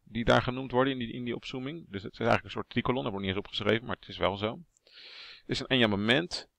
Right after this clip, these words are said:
ehm, dat hier Illy aan het eind van de zin staat, maar het loopt echt nog even door. Ehm, en je hebt te maken met een chiasme. Waarom? Eh, hier heb je Illy.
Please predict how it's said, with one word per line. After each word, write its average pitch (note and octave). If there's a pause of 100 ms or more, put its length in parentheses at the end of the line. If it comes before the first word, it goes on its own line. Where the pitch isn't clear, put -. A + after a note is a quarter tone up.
(300)
ehm, G2
dat F2+
hier G#2+
Illy G#2
aan F#2
het F#2
eind G2
van G2
de F2+
zin G2
staat, F#2+
maar F2+
het F2+
loopt F#2
echt -
nog E2
even D#2+
door. B2 (1120)
Ehm, A#2+ (160)
en C#3
je D3
hebt C#3+
te C3
maken B2
met A#2
een G#2+
chiasme. C#3
Waarom? B2+ (2000)
Eh, A2
hier G#2
heb C#3
je G#2 (760)
Illy. B2+